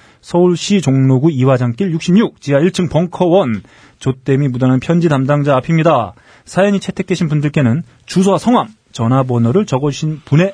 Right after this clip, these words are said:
한하여 주식회사 딴지그룹이 제공하는 팔다 남은 물건을 담은 딴지 라디오 종합 선물 상자를 보내드립니다. 선물 수령 정보 일부가 누락되어 선물을 아직도 못 받고 계신 분들이 많아 안타까워요.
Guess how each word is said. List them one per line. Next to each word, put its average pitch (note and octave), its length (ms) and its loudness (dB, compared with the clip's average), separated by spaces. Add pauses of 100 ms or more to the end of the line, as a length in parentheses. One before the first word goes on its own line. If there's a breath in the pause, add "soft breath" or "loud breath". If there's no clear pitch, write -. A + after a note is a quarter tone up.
한하여 A#2 400 -2 (420 soft breath)
주식회사 A2 400 -4
딴지그룹이 E3 560 0
제공하는 C#3+ 500 0 (400 soft breath)
팔다 A3+ 440 0
남은 G#3 220 2
물건을 F#3+ 400 2
담은 F3+ 340 0
딴지 G#3+ 440 0
라디오 E3 420 2
종합 D3 300 0
선물 C#3 400 -2
상자를 A#2+ 680 0
보내드립니다. G#2 680 -2 (340 soft breath)
선물 G#3+ 440 2
수령 F#3 280 -2
정보 C#3+ 680 -2
일부가 A#3 680 0
누락되어 B2 520 -2
선물을 F#3+ 440 -2
아직도 - 680 -4
못 D#3+ 280 -8
받고 F#3 280 0
계신 D#3 280 -2
분들이 C3+ 260 0
많아 A#2 320 2 (240)
안타까워요. A#2 500 -2